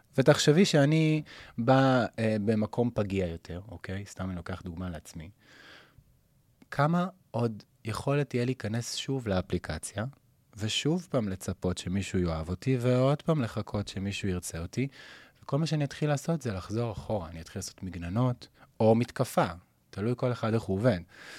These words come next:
זאת אומרת, כשאני אבוא לדייט, לצורך העניין,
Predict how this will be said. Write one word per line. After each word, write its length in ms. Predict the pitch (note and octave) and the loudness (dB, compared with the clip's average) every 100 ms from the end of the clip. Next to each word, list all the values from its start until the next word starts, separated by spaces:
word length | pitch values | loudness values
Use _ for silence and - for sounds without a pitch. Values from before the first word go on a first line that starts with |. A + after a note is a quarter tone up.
| - | -14
זאת 140 | - | 0
אומרת, 280 | C#3 F3 F#3 | 4 4 2
כשאני 380 | - A#2+ B2 D#3+ | 0 2 4 4
אבוא 220 | C#3 D3 | 4 2
לדייט, 580 | B2+ G2 G2 F#2+ A2 C#3 | 2 0 -2 0 -2 -4
לצורך 420 | C#3 D#3+ D#3+ - | 0 2 2 2
העניין, 360 | E3+ F#3 G3+ | 4 4 4